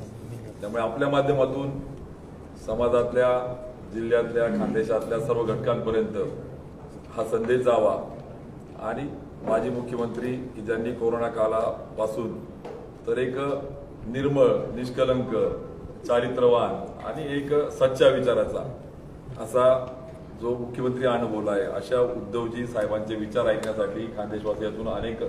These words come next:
दिवसापासूनची मागणी शिवसैनिकांपासून तर,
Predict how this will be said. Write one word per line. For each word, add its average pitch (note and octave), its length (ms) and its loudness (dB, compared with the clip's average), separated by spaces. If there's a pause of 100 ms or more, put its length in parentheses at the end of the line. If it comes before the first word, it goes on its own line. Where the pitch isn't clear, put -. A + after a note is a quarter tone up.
(340)
दिवसापासूनची A2+ 680 0
मागणी A#2 400 0
शिवसैनिकांपासून A#2+ 1120 0 (600)
तर, B2+ 120 10